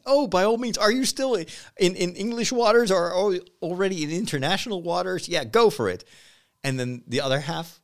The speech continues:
was like, "Oh, please, no, no, no, <laughs> I would never eat that." And I think that most of those naysayers probably were thinking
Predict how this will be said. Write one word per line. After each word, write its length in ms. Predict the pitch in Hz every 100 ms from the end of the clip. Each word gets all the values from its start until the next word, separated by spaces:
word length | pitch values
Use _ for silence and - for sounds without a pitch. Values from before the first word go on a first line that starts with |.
| -
was 220 | 123 -
like, 200 | 104 - -
"Oh, 120 | 202
please, 380 | - 320 294 220
no, 400 | 226 247 254 226
no, 400 | 240 254 233 233
no, 520 | 277 247 320 262 226 -
<laughs> 120 | 247 302
I 120 | 285
would 220 | 320 320
never 380 | 330 311 277 220
eat 260 | 247 254
that." 280 | 196 110 - - - - - - -
And 80 |
I 40 | 151
think 160 | 185
that 140 | 151 123
most 320 | 160 294 -
of 80 | 180
those 300 | 123 127 - - _ _ 139
naysayers 840 | 147 214 208 143 113 104 196 - _ _ _ _ _ _ _ -
probably 760 | - 175 190 214 214 202 214
were 200 | 196 117
thinking 560 | 110 139 139 139 143